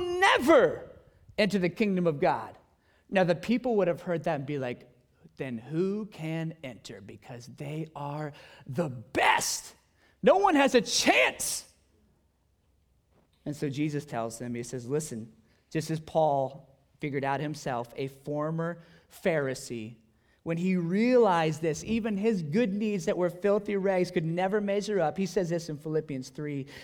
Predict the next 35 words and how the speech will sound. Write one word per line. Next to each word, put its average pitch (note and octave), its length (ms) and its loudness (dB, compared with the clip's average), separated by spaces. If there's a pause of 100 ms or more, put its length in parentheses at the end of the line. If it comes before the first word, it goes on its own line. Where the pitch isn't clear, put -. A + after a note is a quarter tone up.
(100)
"And E3+ 140 -2
being G3+ 200 2
found C4 480 2
in A#3 120 4
him, F#3+ 420 2 (260)
not C#4+ 240 6
having C#4 280 6
a A3 40 6
righteousness A3+ 720 4
of F#3 60 2
my F3 140 6
own F#3+ 200 6
that F3+ 160 2
comes C4+ 300 2
from C4+ 160 -4
the C#4 100 4
law," F#3+ 500 6
that's F#3+ 200 2
what G3 100 2
he G#3+ 140 0
was A3 200 -4
looking A#3+ 580 0
to, D3+ 280 -4 (160)
his F#3+ 180 4
own A#3 360 4
goodness A#3 400 2
to G3 100 2
get G3 420 0 (160)
righteousness, D#3+ 880 2 (180)
"but A3+ 140 4
we, B3+ 160 4
which B3 320 2
comes C4 320 2
through C#4+ 300 4
faith C#4+ 760 4